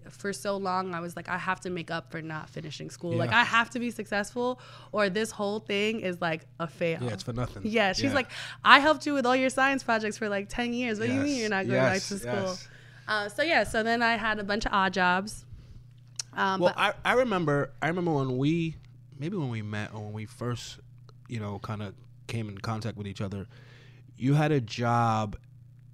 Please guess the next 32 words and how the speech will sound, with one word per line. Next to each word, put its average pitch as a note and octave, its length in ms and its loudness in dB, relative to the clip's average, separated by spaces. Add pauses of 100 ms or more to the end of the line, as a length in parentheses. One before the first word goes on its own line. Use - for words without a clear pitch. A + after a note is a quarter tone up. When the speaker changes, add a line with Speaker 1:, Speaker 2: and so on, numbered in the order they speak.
(120)
Speaker 2:
I - 20 -8
don't A#2 120 -4
remember B2 180 -2
where A#2+ 120 2
it A2 60 0
was. G#2 240 -2
Maybe A2+ 300 0
it's A#2+ 140 -4
the, G#2 340 -2 (480)
maybe G#2+ 180 -4
it's - 140 -10
the F#2+ 380 -4 (340)
Speaker 1:
Two C#4+ 220 -4
thousand D4 500 -6
thirteen. B3 880 -10
I - 60 0
Speaker 2:
Well, D#3 100 8
Speaker 1:
might - 240 -4 (140)
Speaker 2:
well, D3 100 4
here's F#3 140 4
what F#3+ 80 6
I'll D#3+ 80 6
say C#3 120 2
about A2 200 2
it, G#2+ 80 0
and A2 100 -6
it'll, A2+ 340 -2
you'll A#2+ 180 -2
know A2+ 180 -2
where G#2+ 160 -4
you G#2+ 120 -4
were. G#2 160 -4